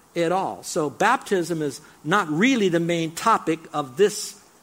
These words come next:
teaching here. We can go back to it because there's some illustrations, it's symbolic, but it doesn't make it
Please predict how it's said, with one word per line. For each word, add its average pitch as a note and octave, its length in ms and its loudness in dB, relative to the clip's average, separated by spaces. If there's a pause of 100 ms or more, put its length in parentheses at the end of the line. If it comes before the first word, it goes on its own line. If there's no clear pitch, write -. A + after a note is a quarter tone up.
(120)
teaching F3 500 -2
here. A2+ 260 -10 (540)
We F3+ 100 6
can D3+ 260 -2 (100)
go D3 120 4
back C3 360 4
to D#3 180 0
it - 160 -6
because D3 360 -6
there's C#3 160 -6
some B2+ 240 -8 (180)
illustrations, F3 1000 -4
it's B2+ 140 -10
symbolic, D3+ 800 0 (560)
but F3 160 4
it E3+ 160 -2
doesn't F3 320 -2
make F3 240 -4
it C#3 120 -2